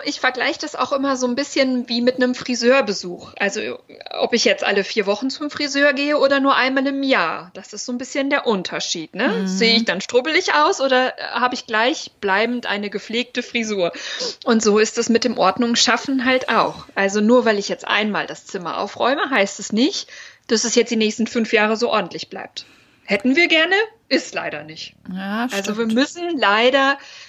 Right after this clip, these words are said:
Speaker 1: stets dranbleiben. <clears throat> Aber wenn ich halt einmal da gewesen bin, dann bringe ich einmal so richtig Grund rein in den Boden.
Speaker 2: Mhm.
Speaker 1: Und dann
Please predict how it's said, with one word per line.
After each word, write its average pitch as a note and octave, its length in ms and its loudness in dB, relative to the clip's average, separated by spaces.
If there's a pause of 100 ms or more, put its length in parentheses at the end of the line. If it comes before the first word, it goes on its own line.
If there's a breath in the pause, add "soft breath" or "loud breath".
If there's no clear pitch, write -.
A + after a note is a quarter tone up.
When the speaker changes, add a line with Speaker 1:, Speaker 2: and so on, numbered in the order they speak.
(140)
Speaker 1:
stets C4+ 460 -4
dranbleiben. C4+ 800 -2 (800 loud breath)
<clears throat> - 580 0
Aber G#3 260 2
wenn G#3 200 0 (160)
ich G4 240 2
halt F#3 160 0
einmal G3+ 280 -2
da G3 220 -2
gewesen B3+ 440 -4
bin, F4+ 120 -2 (100)
dann C4 160 0
bringe B3 240 4
ich B3+ 100 2
einmal A#3+ 200 4
so A3 100 0
richtig A3+ 480 -2
Grund F#3+ 460 2
rein F3 200 -4
in E3+ 140 -6
den E3+ 140 -6
Boden. E3+ 400 -2 (220)
Speaker 2:
Mhm. F3+ 180 -4
Speaker 1:
Und G3+ 180 2
dann G#3+ 180 2